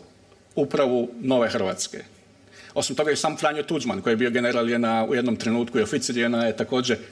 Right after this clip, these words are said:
primjerom dao, svima je rekao: "Ako mogu ja, možete i vi,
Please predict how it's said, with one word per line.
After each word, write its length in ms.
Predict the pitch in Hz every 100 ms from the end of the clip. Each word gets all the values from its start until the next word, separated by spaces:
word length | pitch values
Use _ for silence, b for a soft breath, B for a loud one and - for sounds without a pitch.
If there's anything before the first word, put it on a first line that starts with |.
| - -
primjerom 600 | 185 202 147 110 104 98 - 127
dao, 420 | 135 143 113 -
svima 220 | - 175
je 40 | 139
rekao: 240 | 139 143
"Ako 260 | 131 127 131
mogu 240 | 139 135
ja, 100 | 143
možete 400 | 139 135 127 127
i 40 | 113
vi, 200 | 95